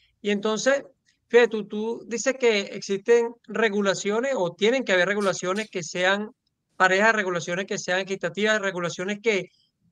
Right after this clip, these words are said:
permitan que el espectáculo sea parejo para todos. Ah, pero también tiene que haber regulaciones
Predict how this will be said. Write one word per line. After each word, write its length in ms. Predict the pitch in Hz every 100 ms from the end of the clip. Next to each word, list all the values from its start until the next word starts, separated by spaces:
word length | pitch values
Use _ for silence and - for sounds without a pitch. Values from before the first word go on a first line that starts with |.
| _ _
permitan 640 | 226 202 214 262 254 208
que 100 | 185
el 60 | 190
espectáculo 680 | 180 190 - 185 185 226 208
sea 220 | - 202
parejo 340 | 208 190 175 196
para 220 | 214 190
todos. 380 | 190 202 247 262 _ _ _ - _ -
Ah, 280 | 202 214 -
pero 160 | 240
también 360 | 226 240 220 254
tiene 240 | 285 285
que 100 | 269
haber 160 | 220 220
regulaciones 840 | 240 254 240 190 - 208 226 247